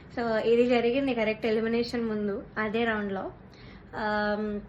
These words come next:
ఇంకా ఎలిమినేషన్ రౌండ్ వచ్చింది. వచ్చేసరికే ఫస్ట్ చంద్రబోస్ గారు లేచి వెళ్ళిపోయారు. "నాకు పని ఉంది, I have to go," అది ఇది అని, అది నిజమో కాదో ఎవరికి తెలీదు, but he left. ఆ, మంచిగా హ్యాపీగా వెళ్ళిపోయారు ఆయన.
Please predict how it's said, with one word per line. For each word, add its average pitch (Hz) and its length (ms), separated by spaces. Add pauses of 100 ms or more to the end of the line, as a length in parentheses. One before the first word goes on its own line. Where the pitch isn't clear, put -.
(720)
ఇంకా 254 200
ఎలిమినేషన్ 247 560
రౌండ్ 240 240
వచ్చింది. 247 680 (120)
వచ్చేసరికే 254 800 (600)
ఫస్ట్ 339 420
చంద్రబోస్ 262 360
గారు 262 160
లేచి 240 180
వెళ్ళిపోయారు. 196 400 (320)
"నాకు 285 180
పని 240 160
ఉంది, 285 300
I 277 120
have 233 280
to 240 180
go," 247 180
అది 220 200
ఇది 240 120
అని, 233 140
అది 208 320
నిజమో 214 420
కాదో 214 300
ఎవరికి 208 260
తెలీదు, 196 420 (360)
but 330 120
he 339 140
left. 247 380 (540)
ఆ, 208 220
మంచిగా 214 340
హ్యాపీగా 233 420
వెళ్ళిపోయారు 214 340
ఆయన. 202 280